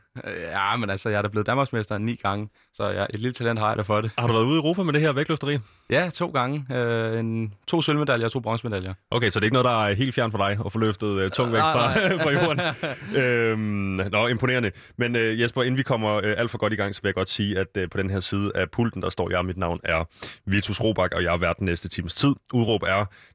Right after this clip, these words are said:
Speaker 2: Danmarks eneste ungdomsradioprogram, der giver en gæst en time til at folde sin holdning ud, og det gør vi for at kunne komme rundt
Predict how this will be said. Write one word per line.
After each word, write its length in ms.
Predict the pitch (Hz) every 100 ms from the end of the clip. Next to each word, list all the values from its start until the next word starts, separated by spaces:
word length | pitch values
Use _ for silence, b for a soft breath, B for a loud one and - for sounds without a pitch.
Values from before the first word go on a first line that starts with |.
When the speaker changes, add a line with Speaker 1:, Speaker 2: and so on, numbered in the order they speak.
| -
Speaker 2:
Danmarks 320 | 95 104 -
eneste 300 | 110 123 131
ungdomsradioprogram, 800 | 107 123 101 101 98 90 92 92
der 80 | 92
giver 200 | - 90 -
en 180 | 90
gæst 420 | 95 113 - - -
en 200 | 90 78
time 300 | - 98 101
til 100 | 101
at 80 | 92
folde 160 | 90
sin 100 | 87
holdning 280 | 85 87 92
ud, 140 | 139 160
og 100 | 143
det 100 | 104
gør 100 | 98
vi 100 | 110
for 120 | 98
at 80 | -
kunne 80 |
komme 200 | - 80
rundt 220 | 78 90